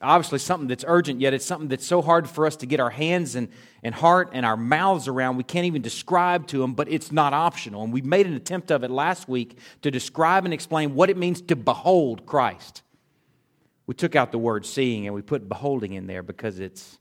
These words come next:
antique and it's different. And it's something that should arrest us with something that's different from seeing your friends drive around town. That to behold Christ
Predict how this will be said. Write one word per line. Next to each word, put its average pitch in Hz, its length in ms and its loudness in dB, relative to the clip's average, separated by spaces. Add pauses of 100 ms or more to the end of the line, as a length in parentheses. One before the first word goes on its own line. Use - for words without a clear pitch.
(140)
antique 107 580 -6
and 90 140 -14
it's - 160 -20
different. 107 500 -8 (960)
And 92 100 -16
it's 90 120 -18
something 104 320 -10
that 87 180 -12
should 98 220 -10
arrest 101 400 -6
us - 180 -18
with - 80 -16
something 98 240 -14
that's 98 140 -16
different 131 400 -4
from 101 100 -12
seeing 117 300 -4
your 98 100 -10
friends 127 420 -6
drive 104 320 -4
around 92 300 -10
town. 98 460 -10 (920)
That - 140 -12
to 101 80 -10
behold 113 460 -6
Christ 120 640 -10